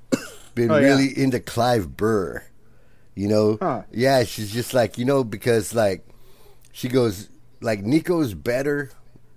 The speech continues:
Speaker 1: technically better." She goes, "But he plays some of that old shit wrong." And I'm like, "Yeah, he does." <laughs> I'm like, "You know what? Nobody ever
Speaker 2: <laughs>
Speaker 1: says that, but he does." You know, and so we've been, uh, watching a lot of concert videos, tripping,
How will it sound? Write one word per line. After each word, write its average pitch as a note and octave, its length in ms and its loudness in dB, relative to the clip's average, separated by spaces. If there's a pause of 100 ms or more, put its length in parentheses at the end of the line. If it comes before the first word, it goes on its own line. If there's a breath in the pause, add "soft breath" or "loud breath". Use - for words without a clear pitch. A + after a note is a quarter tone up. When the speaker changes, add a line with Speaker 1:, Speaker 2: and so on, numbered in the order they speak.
(360)
Speaker 1:
technically C3 580 -2
better." B2+ 520 -2 (640 soft breath)
She - 140 -14
goes, A#2+ 220 0
"But G#2+ 200 -4
he C#3+ 100 -6
plays D#3+ 380 0
some C#3+ 200 -2
of C3 80 0
that B2+ 200 2
old A#2+ 200 -4
shit - 280 -4
wrong." D#2 520 -4 (560 soft breath)
And A2 140 -4
I'm B2+ 140 -2
like, A#2+ 220 2
"Yeah, G3 200 4
he F#3 80 4
does." F3+ 600 0
<laughs> - 60 -12
I'm D#3+ 160 4
like, D#3+ 240 6
"You D3 100 2
know D#3+ 140 6
what? E3+ 180 4
Nobody F3 320 2
ever F3+ 280 8
Speaker 2:
<laughs> - 0 -
Speaker 1:
says G3+ 360 4
that, D#3 280 6
but C3+ 180 0
he C3+ 140 -6
does." F3 440 -2 (460 loud breath)
You A2+ 120 0
know, C#3 220 4
and A#2+ 220 -2
so C3 200 0
we've D3+ 180 0
been, F3 240 4
uh, B2 180 2
watching B2 380 -2
a A#2 40 -4
lot A#2+ 220 -2
of - 100 -10
concert A2 500 -6
videos, A2+ 720 -4
tripping, A2+ 520 -8